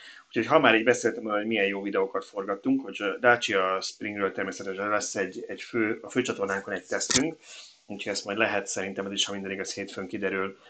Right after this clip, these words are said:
lehet ott keresni, de lesz róla egy második videónk is, egy egészen különleges vendégszereplővel. A vendégszereplő egy autó lesz egyébként, azzal fogjuk így egymás mellé állítani, és lesz egy kis gyorsulási teszt is a két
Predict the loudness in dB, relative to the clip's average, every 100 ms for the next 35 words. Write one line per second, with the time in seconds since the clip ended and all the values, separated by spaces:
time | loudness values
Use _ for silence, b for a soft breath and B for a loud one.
0 | b -2 -2 -4 -2 4 4 4 2 0
1 | 4 4 4 2 4 8 8 6 2 4
2 | 4 2 -2 -6 -2 -2 -2 0 2 2
3 | -2 -4 -4 -4 -6 -4 -2 -2 -2 -2
4 | -2 -4 -6 -6 -4 -6 -6 -4 0 0
5 | 0 -10 -12 -6 -4 -2 -2 -2 -2 -2
6 | -2 -2 -4 -4 -4 -6 -6 -4 -4 -4
7 | -6 -8 -8 -14 -10 -8 -6 -6 -6 -6
8 | 0 0 0 0 -2 -4 B B B -6
9 | -2 -2 -4 -8 -10 -6 -4 -2 -2 0
10 | 0 -2 -6 -8 -4 -6 -6 -6 -6 -6